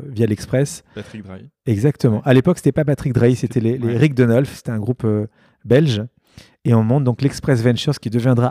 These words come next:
Speaker 1: Altis Media Ventures, euh, qui devient le premier fonds de Media for Equity en France. Donc, où moi, je, je suis encore actionnaire, j'ai quelques copains qui sont actionnaires et majoritairement, on a Altis dedans. Alors, Patrick n'a pas vocation à, à faire grossir ce véhicule, il m'a dit qu'il voulait s'en séparer.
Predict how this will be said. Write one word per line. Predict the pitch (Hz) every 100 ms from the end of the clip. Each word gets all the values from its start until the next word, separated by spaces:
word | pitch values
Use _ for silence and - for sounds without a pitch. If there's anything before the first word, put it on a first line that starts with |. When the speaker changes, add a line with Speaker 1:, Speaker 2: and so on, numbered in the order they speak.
| -
Speaker 1:
Altis | 123 - 160 143
Media | 113 120
Ventures, | 110 104 127 156 127 - - - _ 120
euh, | 107 131 -
qui | 113
devient | 104 117
le | 117
premier | - 123 113
fonds | 104 117 151
de | 131 110
Media | 110 107
for | 117 123
Equity | 104 120 117
en | 98
France. | - 120 - - - - _ -
Donc, | 104 101
où | 110 104
moi, | 107 123
je, | 113
je |
suis | -
encore | 113 117
actionnaire, | 110 - 101 120
j'ai | 120
quelques | - 110 113
copains | - 117 113
qui | -
sont | 117
actionnaires | - 104 120 143
et | 127
majoritairement, | 107 107 107 104 104 117
on | 113
a | 104
Altis | 101 - 113
dedans. | 104 98 139 _ - - _ -
Alors, | 92
Patrick | 131 - 151 - 135
n'a | 113 110
pas | 135
vocation | 131 127 113 131
à, | 120
à | 113
faire | - 113
grossir | 117 120 127
ce | -
véhicule, | 113 110 139
il | 127
m'a | 107
dit | 120
qu'il | -
voulait | 113 120
s'en | -
séparer. | 120 123 113 107 143